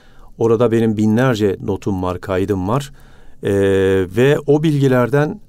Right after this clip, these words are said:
çok faydalanıyorum. Yani bugün biraz adım arşivciye çıkmış bizim ailede bile. "Baba, bana şu lazım, sende vardır." diyorlar. Benim onu bulabilmem beş saniye sürmüyor.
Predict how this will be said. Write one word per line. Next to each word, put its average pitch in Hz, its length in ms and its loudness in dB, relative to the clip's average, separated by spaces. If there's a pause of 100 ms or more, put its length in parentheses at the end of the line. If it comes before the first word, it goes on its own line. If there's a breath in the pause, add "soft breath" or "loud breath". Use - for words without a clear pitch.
(320)
çok 190 200 -2
faydalanıyorum. 90 760 -2 (340 soft breath)
Yani 113 300 0
bugün 135 360 0 (380 soft breath)
biraz 110 440 0
adım 123 280 0
arşivciye 123 600 -2
çıkmış 117 380 -6
bizim 104 280 -2 (360 soft breath)
ailede 110 500 2
bile. 113 300 2 (340 soft breath)
"Baba, 135 480 2
bana 143 200 2
şu 147 180 -4
lazım, 123 300 0
sende 139 280 0
vardır." 131 460 0
diyorlar. 127 420 -2 (420 soft breath)
Benim 131 260 0
onu 147 220 2
bulabilmem 143 580 2
beş 147 180 0
saniye 135 360 0
sürmüyor. 101 500 0